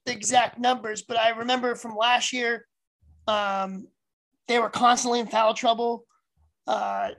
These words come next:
you look at the game against Georgia State the other day, they each had three. Um, so I, I do think establishing Nate in the post early on this one, uh,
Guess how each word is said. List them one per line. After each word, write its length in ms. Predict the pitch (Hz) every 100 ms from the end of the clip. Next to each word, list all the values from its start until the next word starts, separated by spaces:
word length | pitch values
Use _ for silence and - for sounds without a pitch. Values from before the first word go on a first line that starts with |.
| _ 247
you 240 | 240 226 240
look 140 | 240
at 120 | 254
the 60 | 254
game 180 | 240 240
against 240 | 226 -
Georgia 240 | 240 233 196
State 260 | 240 226
the 80 | 233
other 140 | 226
day, 160 | 220 220
they 160 | 214 220
each 200 | 214 226
had 180 | 214 -
three. 760 | 214 202 247 240 190 208 233 _ _ _ _
Um, 680 | 220 202 202 196 196 196 196 _ _ _ _
so 220 | - 247
I, 100 | 240 247
I 100 | 240
do 240 | 190 277 269
think 400 | 269 240 190 - _ _ _ _ _ _ _ -
establishing 680 | - 254 254 269 - 269 262
Nate 280 | 254 254 -
in 160 | 247
the 80 | 247
post 480 | 247 254 247 240 -
early 260 | 247 240 240
on 140 | 233
this 180 | 226 -
one, 300 | 226 226 220 _ _ _ _ -
uh, 360 | 208 196 185